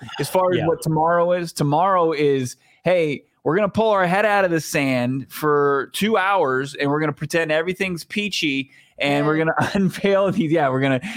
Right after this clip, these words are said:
Speaker 1: we're gonna just do our little wave and we're gonna pretend everything's good. There's no,
Speaker 2: Maybe.
Speaker 1: you know, allegations or horrible accusations if levied against this organization and its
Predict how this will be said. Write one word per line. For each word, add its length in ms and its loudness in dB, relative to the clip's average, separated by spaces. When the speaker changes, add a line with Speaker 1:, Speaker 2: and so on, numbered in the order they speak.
Speaker 1:
we're 100 0
gonna 140 2
just 220 0
do 160 2
our 160 2
little 260 2
wave 720 2
and 80 0
we're 80 0
gonna 140 0
pretend 320 -2
everything's 500 -2
good. 440 2
There's 180 0
no, 240 0
Speaker 2:
Maybe. 340 -4
Speaker 1:
you 80 -2
know, 140 2
allegations 920 0
or 300 2
horrible 500 2
accusations 800 0
if 320 -4
levied 320 2
against 280 -2
this 160 -2
organization 640 0
and 80 -2
its 120 -6